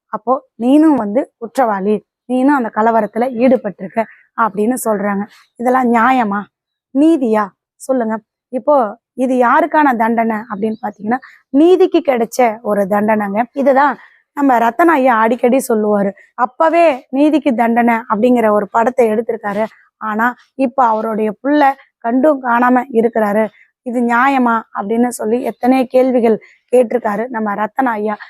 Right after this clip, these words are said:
இப்போ நடக்கிறதெல்லாம் பார்த்தா நீதிக்கு தண்டனை தாங்க கிடைச்சிருக்கு. அது மட்டும் இல்லாம இன்னொரு விஷயமும் சொல்றாங்க. அதாவது, பாதிக்கப்பட்டவனும்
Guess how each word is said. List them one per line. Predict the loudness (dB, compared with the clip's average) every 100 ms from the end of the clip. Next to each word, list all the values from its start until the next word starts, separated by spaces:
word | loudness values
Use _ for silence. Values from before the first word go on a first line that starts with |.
| _
இப்போ | -10 -4 0 0 0
நடக்கிறதெல்லாம் | -2 0 2 2 2 0
பார்த்தா | -4 -4 -2 -4 _ _ -6
நீதிக்கு | -2 0 0 0 0
தண்டனை | 0 2 2 2
தாங்க | 0 0 -2
கிடைச்சிருக்கு. | -6 -6 -10 -4 -4 -4 _ _
அது | -4 0 2
மட்டும் | 2 2 0
இல்லாம | -2 -4 0 0 2 0 -2 _ _
இன்னொரு | 2 4 4
விஷயமும் | 2 -2 0 0 0 -2
சொல்றாங்க. | -2 0 -2 -4 -10 _ _
அதாவது, | -10 -6 -2 -2 -2 _ _ 0
பாதிக்கப்பட்டவனும் | 2 2 0 0 0 2 2 4 2